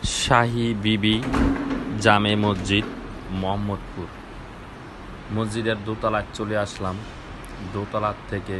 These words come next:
দেখেন মসজিদের সৌন্দর্যটা এবং বিশাল মসজিদটা। এটি মসজিদের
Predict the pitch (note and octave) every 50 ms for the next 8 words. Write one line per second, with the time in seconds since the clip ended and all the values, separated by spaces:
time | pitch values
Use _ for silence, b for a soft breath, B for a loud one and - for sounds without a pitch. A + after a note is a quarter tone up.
0 | F#2+ F2+ - F#2+ F#2+ F#2+ F#2 - G2 F#2+ F#2+ F#2+ F#2 F#2 F#2 F2 F#2 F#2+ F2+ F#2+
1 | F#2+ F#2 - - - G2+ F#2 F#2 F#2 F#2 F#2+ F#2 F#2+ G2 G2 F#2 - - F2 F2+
2 | G2+ - - - - - - - - - - - - - - F#2 F#2 F#2+ F#2 F#2
3 | E2+ E2 E2+ G2+ G2 - - - G2+ G2 F#2+ F#2+ F#2 F#2 F#2+ F#2 F#2 F#2 F2+ F2+
4 | F2+ F#2+ F#2+ G2 F#2+ - - - E2 E2 - - - - - - B B B B
5 | B B B B B B - - - - G2 F#2+ - - G#2+ G#2 G#2 G#2 G#2 F#2+
6 | G2 G2+ G2+ G2 G#2 G2